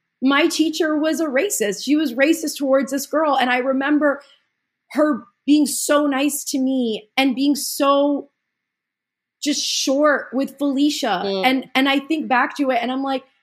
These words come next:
Speaker 1: I just thought that I was really cute and nice.
Speaker 2: Mm-hmm.
Speaker 1: But I think back to it, and I'm like, "No, Felicia was just as cute, as nice as me. Like,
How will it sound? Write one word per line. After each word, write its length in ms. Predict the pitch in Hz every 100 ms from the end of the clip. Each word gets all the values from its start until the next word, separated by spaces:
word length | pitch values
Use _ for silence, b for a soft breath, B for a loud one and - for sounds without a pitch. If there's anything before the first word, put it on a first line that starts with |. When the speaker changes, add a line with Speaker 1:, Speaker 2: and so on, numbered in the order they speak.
| _ _ _ _ _ _ _ -
Speaker 1:
I 220 | 294 330
just 200 | 330 320
thought 260 | 302 294 285
that 260 | 269 240 -
I 140 | 240 269
was 160 | 247
really 220 | 269 269
cute 300 | - - 262
and 120 | 220 214
nice. 480 | 196 180 - - - _
Speaker 2:
Mm-hmm. 180 | 208 233
Speaker 1:
But 120 | 285
I 140 | 285 294
think 240 | 339 262
back 260 | 277 285 294
to 100 | 294
it, 40 |
and 80 | 277
I'm 60 | 269
like, 140 | 262
"No, 420 | 277 302 262 202 -
Felicia 400 | 277 285 294 311
was 160 | 277 -
just 240 | 285 285
as 120 | 269 -
cute, 260 | - 277
as 140 | 247 226
nice 280 | 240 247
as 100 | 247
me. 120 | 240 233
Like, 160 | 226